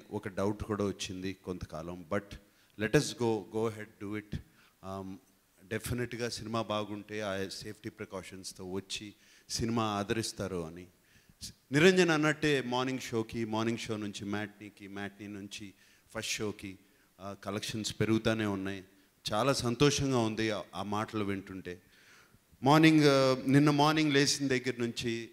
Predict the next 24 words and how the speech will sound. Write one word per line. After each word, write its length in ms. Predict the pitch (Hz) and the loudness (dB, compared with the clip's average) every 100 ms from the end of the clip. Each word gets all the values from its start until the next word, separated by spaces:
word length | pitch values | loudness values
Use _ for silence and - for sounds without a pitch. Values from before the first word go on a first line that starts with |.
| - | -14
ఆ, 300 | 104 104 101 | -8 -6 -4
వచ్చే 400 | 107 110 - 113 | -6 -6 -6 -4
ఫ్రెండ్స్ 520 | 107 - 113 120 - 113 | -6 -4 -2 -2 -4 -6
కానీ, 460 | 110 107 107 110 | -6 -4 -6 -10
తెలిసే 380 | 107 107 101 104 | -8 -10 -10 -12
ఫ్యాన్స్ 520 | - 107 113 113 - | -2 0 0 -2 -6
కానీ, 360 | - 98 98 98 _ _ _ _ _ - | -8 -14 -14 -18 _ _ _ _ _ -14
ఆ, 120 | 98 | -12
మార్నింగ్ 400 | 98 104 104 113 | -8 -6 -4 -6
షోస్ 400 | - 107 101 - | -6 -6 -6 -8
నుంచి 260 | 104 - 104 | -10 -8 -6
వాళ్ళు 280 | 98 101 | -4 -4
ఫోన్ 360 | 98 107 107 104 | -6 -10 -10 -8
చేసి, 420 | 101 95 - 95 | -6 -6 -8 -10
వాళ్ళ 260 | 95 95 92 | -4 -2 0
మెసేజ్లు 600 | 95 92 - 98 95 92 92 | 0 -2 -2 -4 -4 -8 -8
చూసి 360 | 85 98 90 - _ _ - 107 | -8 -10 -14 -18 _ _ -8 -2
చాలా 180 | 113 120 117 | 0 2 0
చాలా 240 | 113 107 | 2 0
ఆనందంగా 480 | 101 95 90 87 82 | 0 -4 -6 -6 -6
ఉంది. 340 | 85 82 85 - _ - - - | -8 -8 -12 -14 _ -20 -8 -2
So 80 | 120 | -2
specially 680 | - - 156 156 196 190 131 - - - | 0 6 8 8 4 2 0 -8 -18 -6
ఇవాళ 360 | 120 143 135 | 4 4 4